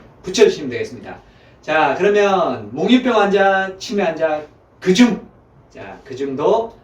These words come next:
붙여주셔야 돼요. 마지막, 그중에 깨끗한 옷만 골라 입었다. 자, 여기 그중도 붙여주시면 되겠습니다. 자, 여러분, 구강 강의는 여기서 마치도록 하고요. 저희 십 강에서 뵙도록 하겠습니다.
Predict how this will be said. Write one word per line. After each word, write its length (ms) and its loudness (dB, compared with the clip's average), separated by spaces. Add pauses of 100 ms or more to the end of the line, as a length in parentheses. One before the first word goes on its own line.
(120)
붙여주셔야 460 0
돼요. 180 -12 (180)
마지막, 520 -4 (280)
그중에 580 0
깨끗한 460 -8
옷만 380 -4
골라 220 -6
입었다. 480 -6 (240)
자, 160 -12
여기 240 -8
그중도 600 -2
붙여주시면 580 -2
되겠습니다. 520 -8 (380)
자, 160 4
여러분, 540 2 (220)
구강 320 2
강의는 580 0
여기서 280 -2
마치도록 420 -6
하고요. 480 -2
저희 160 -2
십 240 -4
강에서 340 2
뵙도록 340 2
하겠습니다. 680 0